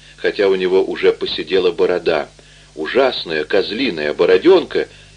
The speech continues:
как будто фальшивая, похожая на ощипанную бахрому, свисавшую с подбородка. Впрочем, всё в нём, казалось,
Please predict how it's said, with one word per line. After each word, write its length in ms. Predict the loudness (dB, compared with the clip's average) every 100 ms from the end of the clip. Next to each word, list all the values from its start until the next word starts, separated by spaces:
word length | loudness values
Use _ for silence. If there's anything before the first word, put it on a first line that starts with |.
| -6
как 220 | -6 -4
будто 300 | -6 -6 -8
фальшивая, 680 | 0 0 0 0 4 6 6
похожая 640 | 4 0 0 0 2 2 0 -12 -6
на 160 | -2
ощипанную 720 | 0 0 -4 -2 -2 0 0 2
бахрому, 640 | 2 2 2 2 0 -4 -10 -20 -16
свисавшую 680 | -8 -6 -2 -4 -4 -8 -8
с 60 | -8
подбородка. 640 | -8 0 0 -2 -10 -20 -20 -20 -20 -20 _ -20 -20 -20 -20 -20 -20 -20 -20 -20 -20 -16
Впрочем, 560 | 2 2 4 2 -2 -4 -10
всё 260 | 2 4 4
в 60 |
нём, 300 | 0 -4 -4 -14 -20 -20 -6
казалось, 560 | -2 0 2 2 -2